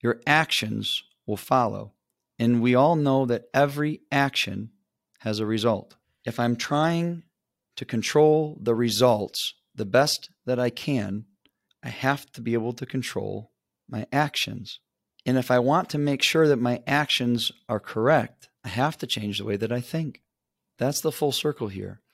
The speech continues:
So your visions is where it starts. I want you to think about that. So one of the things, that's the growth mindset, by the way. The growth mindset is that you have to think in your head. You have to have the vision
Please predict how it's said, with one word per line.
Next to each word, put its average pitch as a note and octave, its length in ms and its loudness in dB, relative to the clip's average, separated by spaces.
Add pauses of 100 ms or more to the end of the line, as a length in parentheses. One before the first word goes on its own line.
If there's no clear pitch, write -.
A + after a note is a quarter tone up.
(100)
So - 120 -2
your C3 160 2
visions C3 720 2
is A2+ 120 -6
where B2+ 160 0
it G#2 60 -4
starts. - 600 -6 (520)
I A2 60 -6
want C3+ 200 -4
you D3 80 -2
to B2+ 60 -10
think D#3+ 200 -8
about G#2+ 280 -8
that. G2 220 -14
So D3 340 -4 (300)
one C#3+ 180 -4
of F#3 120 -8
the D#3+ 120 -6
things, C#3 300 -6
that's D3 220 -8
the D3+ 100 -8
growth B2 320 2
mindset, A#2+ 520 -2
by G2 140 -10
the - 100 -14
way. G1+ 260 -14 (200)
The A2 60 -6
growth F3+ 300 2
mindset C3+ 480 -2
is G#2 160 -6
that A2 220 -2
you B2+ 160 -4
have D#3+ 240 -4
to G#2 100 -8
think - 520 -6 (280)
in C3+ 120 -2
your B2+ 140 2
head. A2+ 420 -2 (640)
You A#2 100 -6
have D3 140 -4
to C3 60 -12
have B2+ 180 -6
the A#2+ 100 -4
vision A#2 540 0